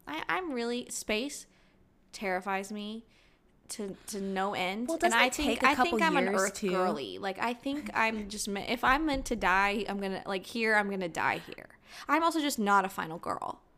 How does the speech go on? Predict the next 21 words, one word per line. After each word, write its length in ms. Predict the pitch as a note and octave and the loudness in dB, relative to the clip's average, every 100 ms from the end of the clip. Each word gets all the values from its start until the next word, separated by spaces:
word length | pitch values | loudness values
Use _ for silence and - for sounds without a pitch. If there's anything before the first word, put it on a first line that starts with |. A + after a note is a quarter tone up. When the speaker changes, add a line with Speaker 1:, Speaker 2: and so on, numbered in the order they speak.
| _ | _
Speaker 2:
Yeah. 380 | G#3+ G3+ F#3+ F#3 | -4 0 0 2
Speaker 1:
Like, 140 | A#3+ A#3 | 4 8
I'm, 360 | A3+ A3 G#3+ | 6 6 2
like, 160 | G#3 G#3 | 0 0
not 240 | G#3 F3 | 2 0
the 60 | G3 | 0
final 280 | - E3+ E3 | -6 -8 -6
girl. 200 | C#3+ A#2+ | -4 -4
Like, 180 | A#2+ - | -4 2
I, 260 | G#3 F#3+ - | 2 4 0
zombie 420 | F#3+ A3+ G#3+ G#3+ G#3 | -2 0 0 2 -2
apocalypse, 760 | G#3 F#3+ E3 F3 C#3+ - - | 2 2 2 -2 -6 -6 -4
lost 340 | G3+ G#3 G#3 | 2 2 2
in 60 | G#3 | -4
an 100 | G3+ | -4
island. 480 | - F#3 F#3 E3+ A3 | 0 0 0 -2 0
Speaker 2:
That's 220 | A#3 A#3 - | 2 4 4
so 180 | G#3 | 4
Speaker 1:
a, 40 | F#3 | 4
Speaker 2:
true. 320 | - F3 F#3+ | 2 0 0
Speaker 1:
like, 340 | A#3 G#3 F3+ | 2 0 0